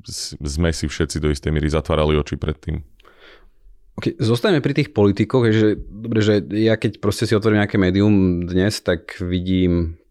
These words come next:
Speaker 2: primárne ceny energií, a ako taký možno ekonomický titulok alebo headline. A rieši napríklad Brusel alebo,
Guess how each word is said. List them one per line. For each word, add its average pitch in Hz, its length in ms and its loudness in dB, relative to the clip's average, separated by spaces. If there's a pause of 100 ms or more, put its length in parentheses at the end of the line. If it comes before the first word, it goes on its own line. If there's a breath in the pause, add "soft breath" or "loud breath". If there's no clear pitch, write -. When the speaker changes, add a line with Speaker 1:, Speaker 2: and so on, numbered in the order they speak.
(320)
Speaker 2:
primárne 82 800 2 (160)
ceny 85 240 0
energií, 90 560 2 (960 soft breath)
a - 560 -8 (240)
ako - 160 -10
taký - 240 -6
možno 90 480 0 (160)
ekonomický 85 1300 0
titulok 101 640 0
alebo 85 240 -4
headline. 90 400 2 (1120 soft breath)
A 92 420 2 (380)
rieši 120 320 4
napríklad 113 400 0
Brusel 95 480 4
alebo, 85 560 4